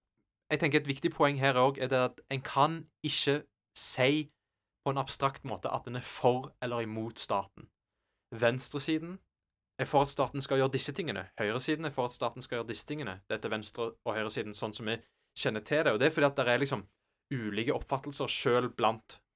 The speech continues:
borgerskapet da, om hva en stat, hvordan en stat bør se ut. Men det er ganske små nyanseforskjeller egentlig i det store og hele,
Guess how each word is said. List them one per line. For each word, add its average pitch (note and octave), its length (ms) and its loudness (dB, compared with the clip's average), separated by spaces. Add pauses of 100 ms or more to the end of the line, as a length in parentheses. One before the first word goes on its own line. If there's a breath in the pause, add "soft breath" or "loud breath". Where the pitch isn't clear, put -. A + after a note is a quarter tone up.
(220)
borgerskapet A#2 640 4
da, G2 160 0
om A2+ 160 -6
hva G#2+ 260 2
en G#2+ 80 -2
stat, - 440 -4 (340)
hvordan B2 220 2
en G#2+ 60 -4
stat G#2+ 300 -4
bør G#2+ 160 0
se - 220 -4
ut. C3+ 160 -4 (420)
Men B2 100 -4
det C3+ 100 8
er C#3 100 2
ganske C3+ 240 -4
små C#3 540 2 (420)
nyanseforskjeller B2+ 960 2
egentlig A#2+ 400 -2
i A#2+ 80 -2
det A#2 100 -8
store A2 300 -2
og G#2+ 60 -2
hele, G#2 220 4